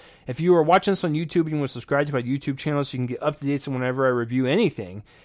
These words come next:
hit that subscribe button, uh, hit the bell for notifications whenever I post anything.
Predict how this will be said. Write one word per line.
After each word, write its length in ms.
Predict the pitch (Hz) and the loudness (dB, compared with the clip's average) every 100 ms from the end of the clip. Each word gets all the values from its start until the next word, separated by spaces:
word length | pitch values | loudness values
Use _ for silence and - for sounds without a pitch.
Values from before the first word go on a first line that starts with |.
| - | -2
hit 160 | 285 | 2
that 160 | 254 220 | 4 4
subscribe 480 | 156 - 165 165 156 | 0 0 4 4 6
button, 380 | 156 156 151 | 6 6 0
uh, 80 | 135 | 0
hit 160 | 160 175 | 0 -2
the 80 | 143 | -2
bell 360 | 113 143 147 | 2 4 4
for 280 | 139 139 127 | 2 0 0
notifications 720 | 131 131 120 - 147 139 123 | 0 -4 -4 -2 -2 -2 -4
whenever 320 | 117 131 151 | -2 0 2
I 40 | 120 | 2
post 360 | - 113 - | 0 -2 -4
anything. 480 | 113 110 120 139 147 | -8 -6 -4 -2 -4